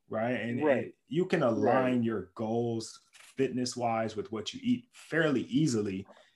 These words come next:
Speaker 1: if you're sure of what you want, right? If you have clarity of
Speaker 2: Yes.
Speaker 1: what you want, then it's very easy to be like, "Okay, I'm not gonna have, I'm not gonna have cake today." Like, it's just,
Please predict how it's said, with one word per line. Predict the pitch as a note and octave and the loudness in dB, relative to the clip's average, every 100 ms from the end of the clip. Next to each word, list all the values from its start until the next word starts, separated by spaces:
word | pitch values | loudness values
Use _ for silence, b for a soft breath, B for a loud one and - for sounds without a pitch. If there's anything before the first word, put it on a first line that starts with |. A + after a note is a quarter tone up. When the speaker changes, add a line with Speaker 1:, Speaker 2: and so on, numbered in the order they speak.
| b | b
Speaker 1:
if | C#3 D3 C#3+ | 0 0 2
you're | A#2+ | 2
sure | - - D#3 D3 B2 G2+ | 2 2 4 6 6 4
of | G2+ | 0
what | A2+ - | -2 -4
you | G2+ | -6
want, | G#2 G2+ - _ _ _ | -6 -6 -8 _ _ _
right? | G#2+ G#2+ | -4 -2
If | A#2 | 2
you | E3+ | 4
have | C#3+ - | 4 0
clarity | - C3+ C#3 A#2 A2 | 2 6 6 6 8
of | C#3+ | 8
Speaker 2:
Yes. | |
Speaker 1:
what | A2 - A2 | 8 2 -4
you | G2+ | 0
want, | A#2+ C3 G#2 - _ _ _ | 4 4 4 -4 _ _ _
then | B2+ C3 | -2 0
it's | G#2+ | 2
very | D#3+ E3+ F#2+ | 2 4 4
easy | B2+ B2+ A2+ | 6 6 4
to | G2+ | 0
be | A2 | -2
like, | G2+ C#3+ | -2 -4
"Okay, | C#3 F2+ | -4 -4
I'm | G2+ C3 | -2 0
not | A#2 G#2 | 0 -2
gonna | G2 | -6
have, | F#2+ G2 F2+ E2+ - _ _ A2+ | -6 -6 -6 -10 -20 _ _ -4
I'm | |
not | B2 | -2
gonna | G#2+ | -2
have | G2+ F#2+ - - | -4 -6 -8 -10
cake | - - | -8 -8
today." | - E2+ D#2+ E2+ | -10 -12 -12 -12
Like, | E2+ F#2+ | -12 -12
it's | G2+ | -8
just, | G2+ - | -8 -10